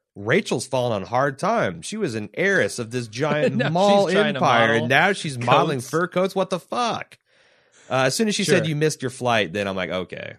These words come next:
Speaker 1: I know what's going on
Speaker 2: Yeah,
Speaker 1: here."
Speaker 2: yeah. And the, the line, you know, "You're not just smooth, you're Wilkinson smooth."
Speaker 1: Uh-huh.
Speaker 2: I thought that was not only a cool way to say kind of how much Don has thought about her in the past and maybe currently thinking about her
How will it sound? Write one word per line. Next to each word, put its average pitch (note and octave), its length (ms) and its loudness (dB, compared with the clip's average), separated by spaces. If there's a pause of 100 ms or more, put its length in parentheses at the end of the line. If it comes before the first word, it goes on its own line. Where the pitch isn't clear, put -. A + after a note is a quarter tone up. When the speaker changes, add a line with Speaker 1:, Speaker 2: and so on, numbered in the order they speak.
Speaker 1:
I F#2+ 100 -6
know F2 120 -8
what's D2 120 -12
going D2 200 -12
on D2 80 -12
Speaker 2:
Yeah, G#2+ 340 -4
Speaker 1:
here." F#2+ 100 -14
Speaker 2:
yeah. F#2 180 -18 (840)
And D3+ 180 -4
the, E3+ 340 -6
the D3+ 100 -8
line, F3 500 -2
you C#3 200 -12
know, A2+ 100 -8
"You're A#2+ 180 -6
not C3 160 -6
just A#2+ 180 -14
smooth, A#2 200 -6
you're G#2+ 100 -10
Wilkinson A2+ 440 -10
smooth." B2 380 -10 (300)
Speaker 1:
Uh-huh. E2+ 280 -12
Speaker 2:
I F3+ 160 -2
thought A#3 460 -4
that D#3 280 -4
was D3 240 -8 (280)
not D#3+ 200 0
only G3 180 -2
a D3 60 -4
cool C3+ 320 -4
way B2 320 0
to G#2+ 580 -8 (520)
say B2+ 460 -4
kind E3 220 -4
of C3 80 -4
how C3+ 280 -4
much A#2+ 560 -6
Don A2+ 600 -4 (540)
has A2+ 220 -10
thought C3+ 240 -2
about B2 240 -4
her B2 140 -6
in A2+ 80 -6
the A2 80 -10
past C3 540 -6
and A#2 120 -10
maybe G2+ 220 -12
currently C3+ 400 -12
thinking C3 300 -12
about B2 260 -6
her A#2+ 420 -6